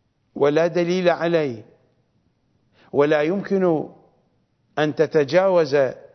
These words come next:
الحياة على السنن الكونية الثابتة. إذن هناك شيء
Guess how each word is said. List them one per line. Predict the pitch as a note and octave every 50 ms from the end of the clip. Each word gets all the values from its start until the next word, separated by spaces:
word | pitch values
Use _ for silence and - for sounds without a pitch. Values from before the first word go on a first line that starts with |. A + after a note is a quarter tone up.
| _ _ _ _ -
الحياة | C3+ C#3 A2+ - - D3+ D#3+ F3 F#3+ F#3+ F3+ - D#3+ D#3 D3 D#3+ - - - -
على | - B2 D3 D#3 D#3
السنن | D3 C#3 - - F3 F#3 F#3 F3 E3+ E3+ D#3+ D3+ C#3+ - - - _ -
الكونية | D3+ C#3+ C3 - D#3 C#3+ C#3 C#3 D#3 E3+ E3+ E3 D#3 D#3+ D3+
الثابتة. | C#3 A#2+ A#2+ B2 - - D#3+ D#3 D#3+ D3 B2 A2 - - - - _ _ _ _ _ _ _ _ _ _ _ _ _ _ _ _ _ _ _ _ _ _ _ _ _ _ _ _ _ _ _ _ _ _ _ _ _ _ _ _ _ _ _ _ _ _ _
إذن | - F#3+ F#3 F#3 F3+ E3+ D#3+ D3 C3 G#2+ - - - _ _ _ _ _ _ _ _ _
هناك | - - D#3+ F3+ F#3 G#3 G#3 G3+ - F#3+ F3
شيء | - - G#3 G#3+ G#3+ - - - -